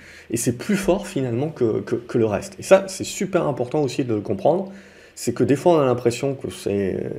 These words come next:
c'est n'importe quoi. Mais globalement, en fait, le marché, il est juste en train de vous dire, « Moi, j'ai besoin d'aller chercher un niveau technique.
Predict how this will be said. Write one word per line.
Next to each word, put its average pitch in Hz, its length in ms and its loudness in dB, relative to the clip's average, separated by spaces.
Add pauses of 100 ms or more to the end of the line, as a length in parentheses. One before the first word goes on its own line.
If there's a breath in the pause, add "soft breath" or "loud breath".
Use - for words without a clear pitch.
c'est - 140 -6
n'importe 123 340 -2
quoi. 175 320 2 (340 loud breath)
Mais 110 160 2
globalement, 170 480 6
en - 60 -2
fait, 190 240 -4
le 110 80 -2
marché, 120 300 0
il 147 100 4
est 113 40 0
juste 131 180 -8
en 135 40 -6
train 127 140 -6
de 120 40 -2
vous 117 120 0
dire, « 175 160 2
Moi, 139 200 -4
j'ai 156 140 -4
besoin 131 280 0
d'aller 120 180 -2
chercher 120 260 -8
un 139 60 -4
niveau 120 180 0
technique. 120 460 -8